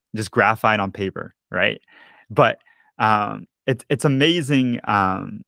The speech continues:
his attention to detail, his understanding of the lines, just the, the craft was just at a completely different level. And then so I was extremely fortunate to go to Art Center and learn from some of the great teachers like that. Um,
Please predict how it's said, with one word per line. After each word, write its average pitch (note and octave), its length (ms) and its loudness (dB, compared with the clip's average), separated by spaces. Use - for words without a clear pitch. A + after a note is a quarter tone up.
his G#2+ 640 -4
attention A2+ 480 -4
to - 100 -16
detail, G#2 500 -4
his G2+ 100 -4
understanding G2+ 520 -4
of G2 60 -4
the F#2 80 -4
lines, F#2+ 500 -4
just F#2+ 260 -6
the, B2+ 100 6
the C3 120 -2
craft B2+ 360 0
was G#2+ 100 -6
just G#2 140 -8
at G2 100 -2
a G2 40 -6
completely - 460 -10
different - 300 -10
level. F#2 280 -10
And A#2+ 100 4
then A#2+ 100 4
so C3 140 4
I B2 100 4
was C3 100 4
extremely D#3+ 460 0
fortunate A#2 560 0
to A2+ 140 -2
go G#2 160 4
to G#2+ 100 2
Art G2 200 0
Center F#2+ 300 -2
and G2 220 -4
learn G#2 220 0
from F#2+ 380 -4
some B2 160 0
of G#2+ 60 2
the G2+ 80 -2
great G#2 300 -2
teachers G2 580 -6
like G2 200 -2
that. F#2 260 0
Um, F#2+ 360 -2